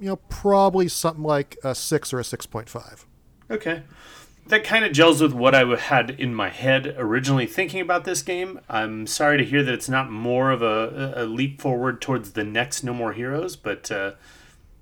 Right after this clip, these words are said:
Speaker 2: sounds like it might still be worth a pickup for the person who's into this genre or developer.
Speaker 1: Or just into its wacky sense of humor. Yeah, I mean, it's not bad by any stretch of the imagination,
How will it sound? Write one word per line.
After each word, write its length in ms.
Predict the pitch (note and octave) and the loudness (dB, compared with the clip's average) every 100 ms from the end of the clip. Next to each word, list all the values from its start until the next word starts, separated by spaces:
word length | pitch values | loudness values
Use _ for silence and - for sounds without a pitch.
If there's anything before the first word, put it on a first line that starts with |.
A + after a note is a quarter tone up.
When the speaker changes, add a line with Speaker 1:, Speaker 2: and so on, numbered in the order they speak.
| _ | _
Speaker 2:
sounds 260 | - - G3 | -12 -8 0
like 80 | F#3+ | 2
it 80 | D#3+ | 6
might 200 | F3+ - | 4 4
still 180 | F3+ E3 | 4 4
be 140 | C#3 | 4
worth 260 | A2 A#2 - | 2 -2 -2
a 40 | |
pickup 400 | - A2 G2+ - | -6 -2 -2 -4
for 120 | - | -10
the 120 | F#2+ - _ _ _ _ _ | -12 -14 _ _ _ _ _
person 300 | - B2+ - | -6 -6 -4
who's 240 | G2 G#2 - | -6 -8 -8
into 400 | B2+ G#2 G2 G2 | -6 -6 -4 -6
this 320 | F#2 - - - _ _ - _ _ | -6 -8 -8 -12 _ _ -20 _ _
genre 520 | G#2+ G2 F#2+ F#2+ F#2+ | -4 -2 -2 -2 -4
or 200 | G2+ G2 | -4 -6
developer. 540 | F2+ F#2 F2+ E2+ F2 - _ _ _ _ _ _ _ _ - | -6 -6 -8 -8 -12 -14 _ _ _ _ _ _ _ _ 2
Speaker 1:
Or 200 | F#3 F#3 | 4 4
just 220 | F3 D#3+ | 0 0
into 140 | E3+ | 2
its 120 | D#3+ | 2
wacky 240 | D#3 D3 D3 | 2 0 -2
sense 180 | C#3+ C3 | -6 -6
of 80 | |
humor. 240 | C3 A#2+ A#2+ - - | -6 -8 -10 -20 2
Yeah, 140 | F3+ | 4
I 40 | D3+ | 4
mean, 140 | F3+ | 2
it's 100 | G3 | 0
not 240 | B3+ F#3+ C3+ | 2 2 4
bad 220 | E3+ E3+ | 4 4
by 140 | D#3+ | 2
any 100 | E3+ | 0
stretch 240 | - F#3+ - | -2 -4 -2
of 60 | |
the 40 | F3+ | 0
imagination, 640 | F3+ F3 F3+ F3 - F#3 | 0 0 0 -2 -2 -6